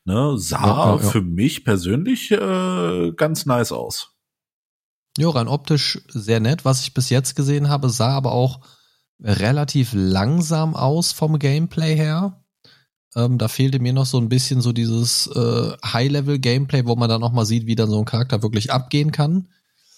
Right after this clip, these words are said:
Speaker 2: Ähm, hab ich persönlich jetzt noch nichts von gesehen und deswegen bin ich mal sehr gespannt, wie das wird, weil das ist natürlich gerade bei diesen Spielen, wo du dich am Ende in so einer Loot-Spirale noch befinden willst,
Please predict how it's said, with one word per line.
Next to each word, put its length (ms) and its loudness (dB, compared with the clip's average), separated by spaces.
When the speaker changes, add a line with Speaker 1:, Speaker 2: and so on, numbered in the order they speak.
Speaker 2:
Ähm, 560 0
hab 120 0
ich 140 0
persönlich 360 2
jetzt 100 -2
noch 80 0
nichts 220 -2
von 180 0
gesehen 360 0
und 360 0
deswegen 380 0
bin 100 0
ich 80 2
mal 160 2
sehr 140 2
gespannt, 400 0
wie 80 4
das 240 -2
wird, 160 2
weil 100 0
das 160 0
ist 120 -4
natürlich 420 0
gerade 320 0
bei 100 0
diesen 280 0
Spielen, 360 -2
wo 120 0
du 100 0
dich 160 -2
am 100 0
Ende 240 0
in 100 0
so 80 -2
einer 120 2
Loot-Spirale 580 0
noch 200 0
befinden 500 -2
willst, 400 -2